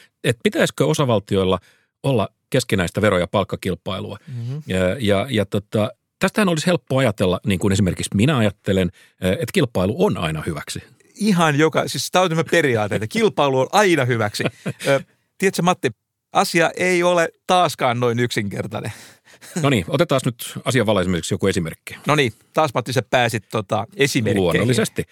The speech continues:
Speaker 1: Ö, vuonna neljäkymmentäseitsemän Amerikassa säädettiin niin sanottu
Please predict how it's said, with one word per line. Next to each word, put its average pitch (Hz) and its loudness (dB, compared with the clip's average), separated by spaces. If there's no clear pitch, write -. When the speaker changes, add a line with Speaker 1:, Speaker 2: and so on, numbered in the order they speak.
Speaker 1:
Ö, 101 2
vuonna 175 2
neljäkymmentäseitsemän 160 0
Amerikassa 127 0
säädettiin 110 0
niin 113 2
sanottu 104 0